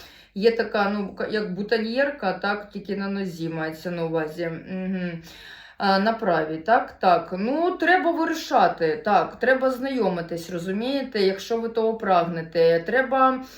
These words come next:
а, дати шанс людині, якщо вона в вашій ж-, вашому житті не наробила ніякого лі-, лиха, мається на увазі, а просто якось там, ну, якісь суперечки. Треба бути постриманіше, дівчата,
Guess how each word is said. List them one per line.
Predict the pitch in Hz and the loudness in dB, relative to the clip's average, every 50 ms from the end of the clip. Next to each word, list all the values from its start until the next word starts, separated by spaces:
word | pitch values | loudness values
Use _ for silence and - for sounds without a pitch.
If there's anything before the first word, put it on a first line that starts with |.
| - - - - | -20 -20 -12 -6
а, | - 214 214 220 220 220 220 214 | -4 -2 0 0 2 2 2 2
дати | 208 202 254 277 277 277 277 - | 4 4 4 4 4 4 0 0
шанс | - - - 277 269 269 277 277 - - | -2 -2 -2 0 0 0 0 -2 -8 -8
людині, | 233 220 202 196 233 277 294 320 320 277 226 208 202 190 190 190 | -8 -6 -6 -4 -4 -4 -4 -4 -4 -2 -2 -2 0 0 0 0
якщо | 202 202 - - - 262 262 262 | 0 -2 -4 -6 -2 0 2 2
вона | 262 214 208 208 220 233 | 2 0 0 0 0 0
в | 233 214 | 0 2
вашій | 202 233 233 233 - 226 208 | 2 2 2 2 0 -4 -4
ж-, | 190 180 208 214 | -4 -4 -4 -4
вашому | 214 233 247 240 - - 226 220 220 | -2 0 -2 -2 -2 -4 -6 -4 -4
житті | 208 190 214 214 208 - 254 262 | -4 -4 -4 -6 -8 -6 -6 -4
не | 262 247 214 | -2 -2 -2
наробила | 208 208 196 202 202 196 226 226 220 208 | -2 -2 -4 -4 -4 -2 -2 -2 -2 -2
ніякого | 202 202 202 202 196 - - 202 202 202 | -2 -2 -2 -4 -4 -4 -4 -4 -4 -2
лі-, | 202 214 240 - - | -2 -4 -4 -6 -6
лиха, | 226 240 285 339 339 - 214 180 | -6 -4 -4 -4 -4 -4 -6 -4
мається | 175 175 170 170 - - 196 185 | -2 -4 -4 -4 -6 -8 -8 -6
на | 185 185 | -4 -4
увазі, | 185 185 185 180 175 185 185 | 0 2 2 2 2 2 2
а | 185 | 2
просто | 185 185 226 262 285 285 - - 208 | 2 2 0 -2 -2 -4 -4 -2 -2
якось | 185 202 220 220 - 202 185 | 0 0 0 -2 -4 -6 -8
там, | - - 196 180 185 185 | -6 -4 -4 -2 -2 -2
ну, | 196 202 190 | -4 -4 -4
якісь | 175 180 - 214 202 - - | -4 -6 -6 -8 -8 -8 -8
суперечки. | 208 190 - 190 160 147 143 147 - - - 175 170 165 - - - - - _ | -8 -6 -4 -4 -4 -4 -4 -8 -8 -8 -6 -6 -6 -6 -8 -14 -20 -20 -16 _
Треба | - 233 262 269 277 262 | 0 2 2 4 4 2
бути | 220 226 254 247 262 - | 0 0 -2 -2 -2 -2
постриманіше, | - 233 226 - - - 165 165 160 160 156 160 156 160 - - 160 | 0 -2 -4 -4 -4 -6 -6 -6 -6 -8 -8 -10 -10 -12 -12 -12 -12
дівчата, | 156 - 156 160 - - 165 160 156 - - 156 151 151 151 156 | -12 -12 -12 -12 -8 -6 -4 -4 -4 -4 -6 -6 -4 -4 -4 -6